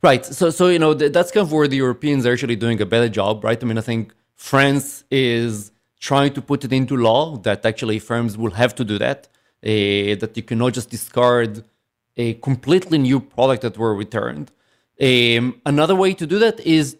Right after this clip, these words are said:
to actually start requiring firms to be more responsible exactly for that. But the only way to do it is, is if customers demand that.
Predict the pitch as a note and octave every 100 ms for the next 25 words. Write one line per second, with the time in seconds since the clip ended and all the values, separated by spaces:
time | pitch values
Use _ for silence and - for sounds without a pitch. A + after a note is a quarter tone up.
0 | - D3+ D3 C#3+ E3 F3+ F3 D3 - D3+
1 | D#3+ - C#3+ - - C#3+ D3+ D3+ - C#3+
2 | D3+ C#3 B2 C#3+ C#3+ C#3 C#3 - D3 C#3
3 | B2+ A#2+ A#2 A#2 A#2+ - C3+ F3 - -
4 | - E3 F#3 F#3+ F#3+ F3 F3 C3+ D#3+ E3
5 | B2+ A#2 - C#3 A#2 - C3+ - - -
6 | F#3+ - C#3 A2+ G2 G#2+ G#2+ G2+ G#2+ -
7 | _